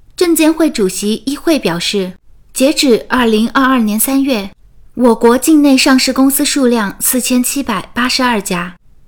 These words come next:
上市公司总市值八十点七二万亿元，其中市值过千亿的上市公司数量一百二十六家，上市公司总市值占我国G D P的比重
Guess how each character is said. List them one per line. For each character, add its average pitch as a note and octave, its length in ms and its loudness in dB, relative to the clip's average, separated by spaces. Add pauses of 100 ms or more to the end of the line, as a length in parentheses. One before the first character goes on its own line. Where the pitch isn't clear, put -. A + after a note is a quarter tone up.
上 F4+ 240 0
市 D#4+ 160 0
公 C#4 160 4
司 C#4+ 400 -2
总 F#3+ 220 -2
市 A#3+ 180 0
值 G3 440 -2
八 C4 180 2
十 B3+ 160 -2
点 A3 240 0
七 - 180 -4
二 C4 200 0
万 A3+ 220 0
亿 A3 180 -4
元， E3+ 280 -6 (380)
其 C4+ 220 0
中 D#4+ 260 2 (320)
市 - 300 2
值 C4 200 0
过 B3+ 220 2
千 D#4+ 280 0
亿 E4 120 2
的 G3+ 160 -2
上 G#3 180 -2
市 G#3+ 120 -2
公 A3 180 0
司 A#3 320 -2
数 - 220 0
量 G#3 320 -2
一 A3 100 -2
百 F#3+ 140 -4
二 G#3+ 180 -4
十 G#3+ 100 -4
六 A#3 160 0
家， F3 360 -6 (580)
上 F#4 200 -2
市 E4 140 0
公 D4+ 160 4
司 D#4 280 0
总 G3 260 -2
市 C4+ 180 0
值 G3 280 -2
占 A3+ 280 -2
我 F3+ 140 0
国 F#3+ 240 -4
G B3 220 -2
D C4+ 140 0
P C#4+ 200 -2
的 C4 80 0
比 G3+ 180 -6
重 G#3+ 300 -4